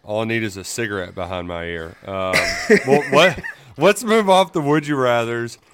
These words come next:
Speaker 1: and get into the meat and potatoes with Luckett's first pick of the day. You're looking at the Virginia Tech Hokies, the Brent Pry era, year two. What's it gonna be, Mister Adam Luckett?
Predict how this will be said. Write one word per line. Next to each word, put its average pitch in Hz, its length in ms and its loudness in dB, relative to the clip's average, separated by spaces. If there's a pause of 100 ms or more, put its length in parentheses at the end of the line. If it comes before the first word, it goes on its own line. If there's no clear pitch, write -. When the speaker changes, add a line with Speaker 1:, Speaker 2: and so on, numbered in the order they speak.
Speaker 1:
and 120 240 -4
get 135 180 0
into 135 160 -2
the 127 100 -4
meat 123 260 -2
and 120 120 -8
potatoes 110 840 -6 (400)
with 127 340 0
Luckett's 160 600 0
first 156 500 -2
pick 160 200 -2
of 156 80 -6
the 147 80 -4
day. 127 360 2
You're 131 240 -2
looking 151 220 -2
at 139 80 -2
the 135 80 -6
Virginia 123 560 -4
Tech 139 320 -4
Hokies, 120 680 -4 (1400)
the 110 80 -10
Brent 135 280 -4
Pry 117 380 0
era, 85 360 -10 (240)
year 113 180 -2
two. 110 400 -2
What's 101 240 -6
it 117 60 -8
gonna 113 160 -2
be, 104 240 -2
Mister 98 280 -8
Adam 92 220 -4
Luckett? 92 300 -8